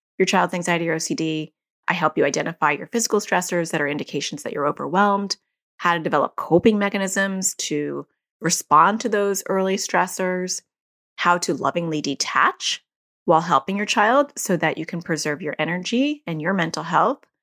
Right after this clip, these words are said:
um, how to spot those that are depleting your energy around the issue, and those that lift you up, and how to find your tribe. So that is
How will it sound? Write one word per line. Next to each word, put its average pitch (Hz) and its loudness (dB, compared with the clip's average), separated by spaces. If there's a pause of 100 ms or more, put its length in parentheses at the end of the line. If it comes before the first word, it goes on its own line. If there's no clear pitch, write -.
(280)
um, 160 2
how 170 0
to 160 -4
spot - 0
those 196 8
that 156 2
are 139 0
depleting 208 2
your 196 6
energy 160 0
around 151 -2
the 151 -4
issue, 165 0 (400)
and 220 4
those 214 4
that 208 2
lift - -2
you 196 4
up, 285 4 (120)
and 170 0
how 180 0
to 175 -4
find 165 -6
your 151 -6
tribe. - 0
So - -4
that 180 4
is 180 0